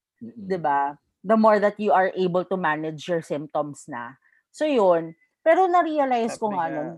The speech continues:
Speaker 3: sabi
Speaker 2: Mm.
Speaker 3: nga sa the, sa the newsroom, the first step in solving a problem is knowing that there is one.
Speaker 2: Yes.
Speaker 3: So,
Speaker 2: Exactly.
Speaker 3: kailangan
Speaker 2: Oo.
Speaker 3: i-recognize nyo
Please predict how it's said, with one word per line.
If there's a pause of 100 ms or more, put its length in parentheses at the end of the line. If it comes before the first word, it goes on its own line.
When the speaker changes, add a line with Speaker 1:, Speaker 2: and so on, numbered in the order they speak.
(220)
Speaker 3:
sabi
Speaker 2:
Mm.
Speaker 3:
nga
sa
the, (120)
sa (160)
the
newsroom, (720)
the
first
step
in
solving
a
problem (160)
is
knowing
that
there
is
one.
Speaker 2:
Yes. (640)
Speaker 3:
So,
Speaker 2:
Exactly.
Speaker 3:
kailangan
Speaker 2:
Oo.
Speaker 3:
i-recognize
nyo